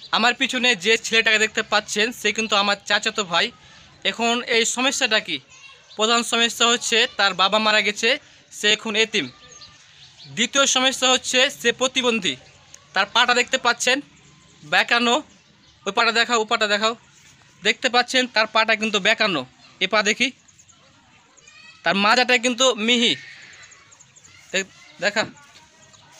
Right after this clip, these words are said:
দেখতে পাচ্ছেন তার মাজাটা কিন্তু মিহি। ওকে, অর্থাৎ তার কিন্তু বিশেষ রোগ আছে।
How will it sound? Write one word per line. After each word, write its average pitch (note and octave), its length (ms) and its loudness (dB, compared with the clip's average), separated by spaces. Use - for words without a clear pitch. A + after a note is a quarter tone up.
দেখতে G3+ 220 -2
পাচ্ছেন A3+ 400 2
তার G3+ 200 2
মাজাটা G#3 420 2
কিন্তু G3+ 320 -2
মিহি। G3+ 440 0
ওকে, A#3+ 300 2
অর্থাৎ G#3 420 0
তার A#3 180 2
কিন্তু A#3 260 -4
বিশেষ B3 460 0
রোগ A#3 260 0
আছে। G3+ 300 0